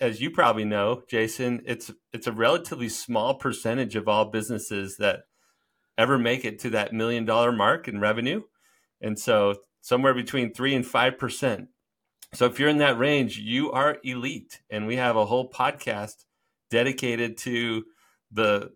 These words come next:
some of the war stories of, of those growth stories, some of the, the pain, some of the triumphs, some of the keys to moving forward to that ten million and beyond mark. So Elite Entrepreneurs Podcast, we'd love to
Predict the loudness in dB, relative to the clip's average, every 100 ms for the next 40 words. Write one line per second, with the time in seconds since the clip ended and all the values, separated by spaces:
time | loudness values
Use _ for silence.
0 | _ -12 2 4 4 -4 -6 -6 -6 0
1 | 0 0 -2 -2 2 2 2 -2 -10 _
2 | -20 _ -2 0 0 -2 0 0 2 2
3 | 2 -2 -12 -20 _ 4 4 4 0 4
4 | 4 4 -2 0 0 2 4 4 4 -6
5 | -6 0 2 0 0 0 0 -4 0 2
6 | 4 2 0 -2 0 0 2 0 -2 _
7 | -20 _ -6 -2 -2 -2 -4 -2 0 0
8 | 0 -2 2 2 4 0 -2 -2 0 -2
9 | -2 -2 0 0 0 -2 -2 0 2 2
10 | -2 -4 -6 -2 -2 -2 _ _ _ _
11 | -4 0 2 2 0 -2 -2 -2 2 0
12 | 2 -2 -2 -4 -8 0 0 2 0 0